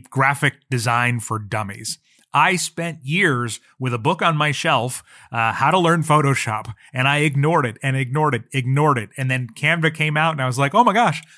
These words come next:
I don't have to learn Photoshop anymore." It was a happy day in my house. But you can quickly create graphics from scratch. They've added video. They have thousands of different templates you can choose. You can resize images. So if you create a Facebook post, you can quickly resize it so it's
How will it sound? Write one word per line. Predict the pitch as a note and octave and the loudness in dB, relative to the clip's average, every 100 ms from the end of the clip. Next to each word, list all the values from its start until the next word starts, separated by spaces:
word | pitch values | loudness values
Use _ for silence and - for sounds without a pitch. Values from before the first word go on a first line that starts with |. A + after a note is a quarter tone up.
| _ - | _ 2
I | A#3+ | 4
don't | G#3 | 4
have | G#3 | 2
to | A3 | 0
learn | A3+ B3+ | 0 0
Photoshop | - C4 C4+ F#3+ F3+ - | -2 -2 0 2 2 0
anymore." | C3+ B2+ A2 G2 - _ F3 | -2 -6 -10 -14 -18 _ -4
It | |
was | F#4+ | 0
a | A#3 | 2
happy | F#3+ G#3 | 2 2
day | D3+ D#3+ - - _ _ _ - | 0 0 -2 -12 _ _ _ -4
in | C3+ | 0
my | B2 G#2+ | 0 -2
house. | G#2+ G2+ - - _ - _ - | -6 -8 -10 -10 _ -20 _ 0
But | D#3+ D#3+ _ _ - | 0 -2 _ _ -2
you | F3+ | 0
can | E3 D#3 | 0 0
quickly | G#3+ A3+ G3+ | 0 -2 -4
create | G3+ F#3 E3 | 0 0 0
graphics | E3 D#3+ D#3+ | 0 0 -2
from | - A#2+ | -4 -4
scratch. | - G3+ F#3+ - | 0 2 2 0
They've | C#3 | 0
added | A#2+ A2 G#2+ | 0 -2 -6
video. | C#3 A3 G#3 F3+ D#3+ D3+ | -4 -2 0 0 2 0
They | C3 | -2
have | A#2 - | -4 -2
thousands | D#3+ F#3+ E3+ F3 C#3 | 0 0 0 -2 -2
of | B2+ | -2
different | A2 - G#2+ - | -4 -4 -6 -4
templates | F#3+ F#3 F3+ D#3+ | -4 -4 -6 -4
you | D#3+ | -4
can | D#3+ | -4
choose. | C#3 - D3 C3+ - - - | -4 0 0 0 -6 -12 -12
You | B2+ | -6
can | B2 A#2+ | -2 0
resize | F3 D#3+ D#3+ C3+ - | 2 2 0 0 -2
images. | E3 E3+ D3+ D#3+ D#3+ | 0 2 2 0 0
So | C3+ | -4
if | A#2 | -4
you | A2 | -2
create | C#3+ | -2
a | A#2 | -2
Facebook | D#3+ D3+ - D#3 | -2 -2 -2 -6
post, | - D3 C#3 | -4 -4 -4
you | A#2 | -8
can | A2 | -6
quickly | - - B2 | -6 -4 -6
resize | A2+ - C#3 C#3 C3+ | -6 -2 0 0 -2
it | - | -8
so | B2 | -8
it's | G#2+ G2+ | -8 -10